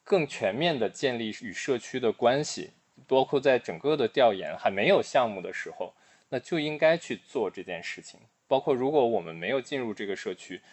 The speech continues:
社区本身有这样好的土壤，那它的公众参与会更容易。那再往后的话，我们又意识到，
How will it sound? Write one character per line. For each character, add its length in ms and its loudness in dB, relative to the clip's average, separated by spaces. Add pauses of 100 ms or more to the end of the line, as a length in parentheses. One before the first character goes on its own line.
(140)
社 160 -2
区 140 2
本 240 2
身 240 4
有 160 6
这 120 2
样 120 6
好 180 -6
的 120 -8
土 240 -8
壤， 200 4
那 100 -2
它 140 -2
的 100 2
公 200 -2
众 100 0
参 200 -2
与 60 -2
会 120 -4
更 200 -2
容 220 -4
易。 180 -8 (380)
那 160 2
再 180 4
往 200 0
后 260 -2
的 80 0
话， 200 0
我 40 -4
们 160 -12
又 100 -6
意 140 -8
识 160 -12
到， 260 0